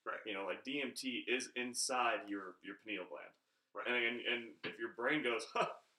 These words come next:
Speaker 2: I guess I'm fucking dying. I might as well make this pleasant."
Speaker 1: Right.
Speaker 2: It just f-, probably just release, I, I don't know, I'm not a scientist, obviously, but it probably just re-, floods your brain with chemicals, right? And you just fucking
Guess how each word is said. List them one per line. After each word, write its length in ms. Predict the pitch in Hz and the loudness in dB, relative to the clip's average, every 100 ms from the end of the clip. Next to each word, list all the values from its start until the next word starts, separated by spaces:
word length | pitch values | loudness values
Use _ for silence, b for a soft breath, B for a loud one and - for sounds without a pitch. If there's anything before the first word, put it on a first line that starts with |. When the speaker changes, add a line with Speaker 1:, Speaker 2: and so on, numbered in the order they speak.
| _ | _
Speaker 2:
I 100 | - 131 | -10 -6
guess 140 | - - | -4 -6
I'm 80 | |
fucking 320 | - 156 - 92 | 0 0 0 0
dying. 400 | 110 165 90 87 | 2 2 0 -4
I 240 | _ - | _ -6
might 140 | 127 127 | 2 2
as 60 | |
well 80 | 127 | 4
make 140 | 123 120 | 0 -2
this 120 | 110 - _ | -6 -10 _
pleasant." 340 | 123 160 - - _ | 2 2 0 -10 _
Speaker 1:
Right. 220 | 101 92 - _ | -6 -6 -6 _
Speaker 2:
It 60 | - | -12
just 160 | 95 | -10
f-, 140 | - - | -12 0
probably 400 | 139 190 131 110 | 6 6 6 2
just 160 | 101 101 | 0 -4
release, 320 | 101 113 110 - | -2 -2 -2 2
I, 140 | 120 | 4
I 160 | 101 95 | 4 2
don't 140 | 92 | 0
know, 100 | 87 | -10
I'm 80 | 87 | -12
not 120 | 80 | -10
a 40 | - | -8
scientist, 320 | - - - | -10 -10 -14
obviously, 320 | 95 - - - B B B | -14 -12 -14 -16 B B B
but 120 | 110 104 | -6 -4
it 60 | |
probably 240 | - 254 151 | 2 4 4
just 220 | 123 117 | 0 -2
re-, 180 | 123 - - | -4 -4 -12
floods 480 | - - 196 180 - | -10 0 4 4 2
your 80 | - | -10
brain 380 | 117 139 185 - | -4 -2 -2 -6
with 80 | - | -8
chemicals, 560 | - 156 - - - - - _ _ _ | -2 -2 -4 -10 -10 -10 -14 _ _ _
right? 180 | 104 120 | 0 2
And 80 | 156 | 0
you 80 | |
just 220 | 196 - - | -2 -4 -6
fucking 480 | - 113 - 104 98 | -6 -6 -6 -12 -12